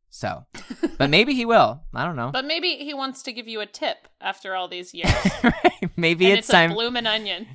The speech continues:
Speaker 1: Yeah. Maybe it's time for the student to teach the teacher.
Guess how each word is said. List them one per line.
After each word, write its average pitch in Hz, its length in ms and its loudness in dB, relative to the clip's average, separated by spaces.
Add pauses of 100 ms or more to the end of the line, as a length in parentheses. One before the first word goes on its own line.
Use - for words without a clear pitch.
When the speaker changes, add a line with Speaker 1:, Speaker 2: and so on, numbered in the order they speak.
Speaker 1:
Yeah. 151 360 4 (100)
Maybe 170 240 -8
it's - 120 -12
time 180 160 -4
for 165 120 -8
the 127 300 -6 (100)
student - 580 -10
to - 120 -14
teach - 420 -12
the 117 120 -8
teacher. - 420 -14